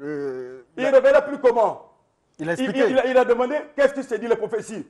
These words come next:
Speaker 2: Je vous dis les prophéties de retour, tournez-moi le tableau.
Speaker 1: Venez m'aider là.
Speaker 2: Bon, ici, le but du de retour.
Speaker 1: Voilà, on le fait comme ça.
Speaker 2: Bon, il a pris les versets là.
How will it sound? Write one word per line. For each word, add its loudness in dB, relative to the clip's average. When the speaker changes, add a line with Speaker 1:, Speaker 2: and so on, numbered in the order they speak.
Speaker 2:
Je -8
vous -6
dis -8
les -8
prophéties -12
de -2
retour, -2
tournez-moi 2
le -8
tableau. -6
Speaker 1:
Venez 2
m'aider 2
là. -2
Speaker 2:
Bon, 2
ici, -2
le 2
but -2
du -10
de 0
retour. 0
Speaker 1:
Voilà, -4
on -10
le -10
fait -6
comme -8
ça. -20
Speaker 2:
Bon, 4
il -2
a 6
pris -6
les 0
versets 4
là. -2